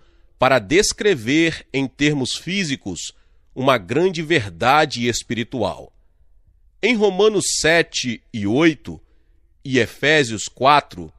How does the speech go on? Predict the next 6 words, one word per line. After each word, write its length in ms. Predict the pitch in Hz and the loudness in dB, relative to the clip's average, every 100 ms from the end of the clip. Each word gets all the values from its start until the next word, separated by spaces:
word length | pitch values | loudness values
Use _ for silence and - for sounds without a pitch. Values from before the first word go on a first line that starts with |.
| _ _ _ _ _ | _ _ _ _ _
Deus 400 | 87 143 160 120 | -4 0 0 -2
usa 240 | 170 160 | -4 -2
termos 680 | - - 156 170 156 131 - | -4 0 2 2 0 -6 -10
psicológicos 1300 | - 156 165 - 151 123 151 160 127 - 87 - - _ _ _ | -10 -8 -8 -4 -2 2 2 2 -2 -10 -14 -14 -18 _ _ _
com 120 | - 113 | -2 2
referência 960 | 127 - 107 107 127 170 - 202 190 | 2 0 -2 0 0 0 0 0 0